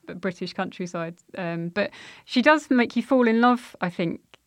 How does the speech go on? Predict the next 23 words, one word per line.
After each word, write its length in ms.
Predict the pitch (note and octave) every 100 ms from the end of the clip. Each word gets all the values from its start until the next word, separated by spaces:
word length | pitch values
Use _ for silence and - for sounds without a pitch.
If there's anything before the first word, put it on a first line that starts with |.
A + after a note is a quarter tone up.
| _
with 180 | F#3+ F3+
the 60 | F#3
countryside 640 | G#3 F#3 - F3+ F3 F3+
and 100 | F3+
animals 340 | F3 F3 F3
again. 480 | F3 E3+ E3 F3+ G3 -
Um, 480 | F3+ F3+ F3+ F#3
that's, 240 | - G3 F#3+
that's 240 | G#3 -
one 100 | G3+
of 80 | F#3
the 60 | F3
things 200 | F#3 F3
about 220 | F3+ E3+
her 140 | F3+
writing. 440 | E3+ E3+ E3+ E3+ F3
It's, 200 | - -
is, 240 | F#3+ F3
it's, 180 | F#3 E3+
say, 200 | F3+ E3+
it's 100 | E3+
so 180 | F#3+ F3+
vivid. 480 | F#3+ F3 - F3